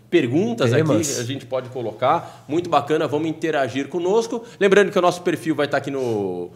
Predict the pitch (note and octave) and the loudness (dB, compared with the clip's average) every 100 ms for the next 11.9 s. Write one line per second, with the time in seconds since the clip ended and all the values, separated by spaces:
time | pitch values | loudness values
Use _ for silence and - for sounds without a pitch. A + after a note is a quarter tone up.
0 | - _ A2 C#3 B2 C3+ C3 B2 B2 B2+ | -20 _ -8 -6 -4 -6 -8 -10 -10 -8
1 | A#2+ A2+ B2 A#2+ B2+ A#2+ D#3+ F3 D#3 C3+ | -10 -8 -8 -10 -10 -8 -8 -8 -10 -8
2 | B2+ B2 C3+ A#2+ B2 - B2+ B2+ B2 - | -6 -6 -6 -6 -8 -8 -8 -6 -6 -8
3 | A#2 - - - D3 E3 E3 D3 C3 C3 | -10 -12 -20 -8 -4 -4 -6 -4 -4 -4
4 | C#3 C3+ B2 G#2+ G2+ - - - - F3 | -6 -2 0 0 -2 -6 -18 -20 -2 2
5 | F3 D#3+ - D3+ E3 F#3+ G#3 - - - | 2 0 -8 0 4 6 4 -2 -20 -16
6 | C3 D3+ D3 C3 D3 B2 C#3 C#3+ D3 B2+ | -6 -2 -2 0 -2 -2 -4 -4 -6 -4
7 | A2+ B2+ B2 A#2+ B2 A#2+ C3 B2+ G2 F#2 | -2 -4 -4 -2 -2 -2 -4 -2 -4 -6
8 | D2 D2+ - - - A#1+ - - D#2 D2+ | -8 -14 -20 -20 -12 -12 -12 -16 -14 -14
9 | - _ _ - - A#3 C#3 D#3 F#3 G3 | -18 _ _ -6 4 6 8 8 8 6
10 | G3+ - G3+ G3 F3+ D3+ B2 G2+ F2 E2+ | 2 -2 0 0 0 -4 -6 -8 -10 -16
11 | - - - _ D#3 E3+ F3 E3 | -20 -20 -20 _ -6 -4 -4 -6